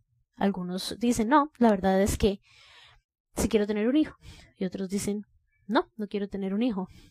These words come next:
Algunas personas son child free por muchísimo tiempo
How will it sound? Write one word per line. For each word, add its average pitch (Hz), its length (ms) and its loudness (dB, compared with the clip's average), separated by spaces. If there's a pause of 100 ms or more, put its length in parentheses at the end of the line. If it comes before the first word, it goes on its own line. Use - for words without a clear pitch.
(140)
Algunas 214 400 0
personas 233 500 -2
son 185 220 -14
child 233 240 6
free 240 200 -4
por 247 160 -6
muchísimo 254 380 -2
tiempo 254 420 0